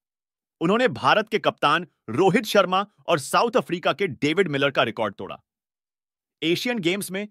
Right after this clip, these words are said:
क्रिकेट का पहला मैच नेपाल और मंगोलिया के बीच खेला गया।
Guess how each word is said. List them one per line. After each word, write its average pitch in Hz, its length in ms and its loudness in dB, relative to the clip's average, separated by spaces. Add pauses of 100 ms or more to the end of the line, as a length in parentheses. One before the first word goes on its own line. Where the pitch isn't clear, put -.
(220)
क्रिकेट 202 260 0
का 240 100 4
पहला 240 460 2
मैच 185 300 0 (200)
नेपाल 156 480 2
और 208 100 0
मंगोलिया 143 480 0
के 151 120 -2
बीच 135 240 -6
खेला 107 260 -6
गया। 82 200 -14